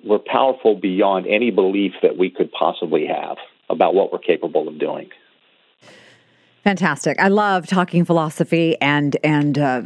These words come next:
Speaker 2: and all of these, these just huge concepts that you're bringing up.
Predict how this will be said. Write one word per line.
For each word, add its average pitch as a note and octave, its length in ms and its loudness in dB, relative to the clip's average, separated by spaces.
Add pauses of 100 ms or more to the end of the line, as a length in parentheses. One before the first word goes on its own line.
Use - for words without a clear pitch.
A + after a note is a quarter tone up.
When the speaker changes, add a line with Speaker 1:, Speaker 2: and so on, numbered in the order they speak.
(120)
Speaker 2:
and D3+ 140 2
all E3 160 4
of E3+ 80 0
these, D3 300 -2
these C#3 420 -2 (300)
just - 340 -2 (300)
huge G3 400 2
concepts D#3+ 540 0
that - 120 -4
you're E3 120 0
bringing D#3 340 0
up. D3 320 0